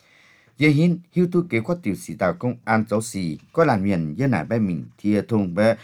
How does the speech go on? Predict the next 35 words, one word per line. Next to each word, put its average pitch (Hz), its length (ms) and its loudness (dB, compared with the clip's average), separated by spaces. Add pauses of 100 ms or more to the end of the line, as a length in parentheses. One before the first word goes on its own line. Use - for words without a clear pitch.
(140)
lo 104 200 2
trao 131 360 2
liều 90 300 0
mình, 87 240 -4 (640)
sim 160 400 2
làm 98 320 4 (160)
chuồng 104 220 0
cứu 92 220 -4
không 113 140 0
quý, 101 280 -2 (720)
lấy 104 160 2
điện 98 220 0
thoại 92 300 -2
hiểu. 80 240 -6 (1080)
Quý 131 140 2
mạng, 101 340 0
triều 104 220 -2
tình, 107 240 0 (300)
liều 127 200 0
sim 170 180 0
cứu 127 160 -4
có 165 160 -2
tiểu 117 240 -4
công 135 240 -4
buồng 95 240 -2
bạn. 85 200 0 (400)
Cái 143 120 2
hiện 147 120 2
có 175 100 0
tiểu 175 200 -4
công 143 160 -2
sĩ 101 180 -6
đã 87 140 0
có 117 140 -4
hiểm 98 260 -2